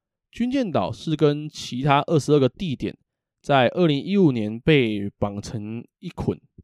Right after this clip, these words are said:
然后送交到就是那个联合国什么文教组织什么的，去申请世界文化遗产。所以在当时有一个条件啊，就是韩国是有一个条件说，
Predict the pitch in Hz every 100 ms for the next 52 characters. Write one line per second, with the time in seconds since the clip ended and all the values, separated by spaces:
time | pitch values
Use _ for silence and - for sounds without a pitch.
0 | - _ _ _ 98 107 123 110 101 98
1 | - 165 123 120 117 120 107 101 - _
2 | _ 104 - 101 101 101 98 90 - -
3 | - - - - - - - 120 131 156
4 | 147 160 127 117 120 127 131 - - -
5 | 104 104 113 131 180 123 110 - 117 104
6 | - 139 143 98 98 92 _ _ _ _
7 | _ _ - - 196 165 - - 247 -
8 | 135 101 - 160 143 110 139 95 107 -
9 | - - _ _ _ _ _ 147 170 269
10 | 254 165 - _ _ _ - 233 214 175
11 | 147 139 - 170 185 - 101 95 95 95
12 | - _ - 107 147 247 - 101 110 151
13 | 101 50 165 185 117 131 127 117 160 110
14 | 107 107 101 101 117 107 104 98 98